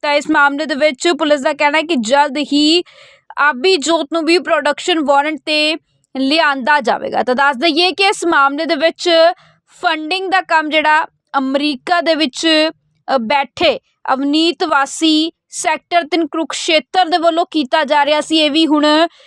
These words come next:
ਸਾਹਮਣੇ ਆ ਰਿਹਾ। ਤੇ ਕਿਹਾ ਜਾ ਰਿਹਾ ਹੈ ਕਿ, ਅ, ਜਿੱਥੇ ਇਸ ਮਾਮਲੇ ਦੇ ਵਿੱਚ ਇੱਕ ਹੋਰ ਵਿਅਕਤੀ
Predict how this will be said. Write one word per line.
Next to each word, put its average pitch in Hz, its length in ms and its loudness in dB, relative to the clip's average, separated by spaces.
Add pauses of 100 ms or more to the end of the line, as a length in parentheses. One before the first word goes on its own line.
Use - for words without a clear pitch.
(180)
ਸਾਹਮਣੇ 349 600 0
ਆ 220 180 -2
ਰਿਹਾ। - 180 -14 (280)
ਤੇ 311 160 2
ਕਿਹਾ 330 320 0
ਜਾ 320 240 0
ਰਿਹਾ 320 160 -2
ਹੈ 330 120 -4
ਕਿ, 311 540 0
ਅ, 294 280 4
ਜਿੱਥੇ 285 320 -2
ਇਸ 330 140 -2
ਮਾਮਲੇ 277 380 2
ਦੇ 277 100 0
ਵਿੱਚ 302 320 -2
ਇੱਕ 320 240 0 (680)
ਹੋਰ 339 320 2
ਵਿਅਕਤੀ 311 680 -2